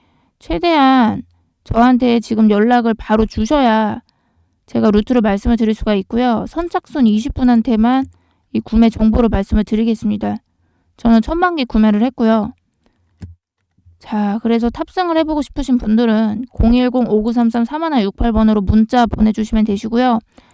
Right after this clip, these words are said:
정보 제공은 백 퍼센트 무료입니다. 선착순 이십 분한테만 보내드릴 수 있는 정보이고요. 아직 거의 외부로 유출이 안 됐기 때문에 정말 거의 극비 정보라고 보시면 되세요.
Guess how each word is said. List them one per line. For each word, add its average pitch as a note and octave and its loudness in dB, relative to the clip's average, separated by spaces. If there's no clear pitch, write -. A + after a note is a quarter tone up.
정보 B3 2
제공은 C4 2
백 - -4
퍼센트 B3 0
무료입니다. A3 0
선착순 F4 -6
이십 A#3 0
분한테만 B3+ 0
보내드릴 A3+ 2
수 A3 -4
있는 G#3 0
정보이고요. A3 0
아직 A#3 -2
거의 C4+ 0
외부로 A3 2
유출이 A3 -2
안 G#3 0
됐기 A#3+ -4
때문에 A3+ 0
정말 A#3 2
거의 G#3+ 0
극비 C#4+ -4
정보라고 A#3+ 0
보시면 G#3 -2
되세요. G3+ -6